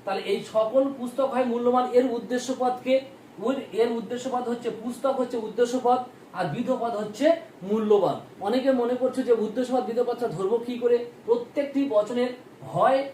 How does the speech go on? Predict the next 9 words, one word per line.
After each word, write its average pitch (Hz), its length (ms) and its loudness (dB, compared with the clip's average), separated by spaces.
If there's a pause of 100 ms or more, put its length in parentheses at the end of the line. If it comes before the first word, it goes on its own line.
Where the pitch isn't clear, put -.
(140)
আর 180 200 -4
নয়, 202 240 4 (320)
হয় 208 320 0
বা 254 180 0
নয়ের, 247 340 4 (160)
হয়, 196 520 2
হয় 190 380 0
বা 254 120 2
নয়, 202 300 0